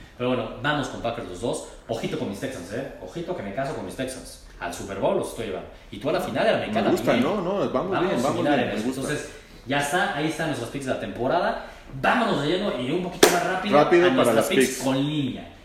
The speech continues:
Speaker 1: Y al final vamos a dar nuestras tres fijas.
Speaker 2: Es correcto.
Speaker 1: ¿Te parece? Arrancamos el jueves. Con el campeón, que si yo bien veo a los Eagles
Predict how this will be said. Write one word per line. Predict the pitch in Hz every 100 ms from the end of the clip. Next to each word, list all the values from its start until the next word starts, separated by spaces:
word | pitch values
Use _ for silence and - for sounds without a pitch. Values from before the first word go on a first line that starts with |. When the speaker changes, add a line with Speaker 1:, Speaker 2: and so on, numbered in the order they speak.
| -
Speaker 1:
Y | 151
al | 160
final | 175 208 294
vamos | 185 185 190
a |
dar | -
nuestras | 175 - -
tres | - -
fijas. | 208 202 - - -
Speaker 2:
Es | 117 110
correcto. | 117 104
Speaker 1:
¿Te | 120
parece? | 147 - - - -
Arrancamos | 131 151 220 135
el |
jueves. | - - - - - - - - - -
Con | - 127
el | 123
campeón, | 127 - 117
que | -
si | -
yo | 120 143
bien | 127 120
veo | 117 120
a | -
los | -
Eagles | 120 117 87 - -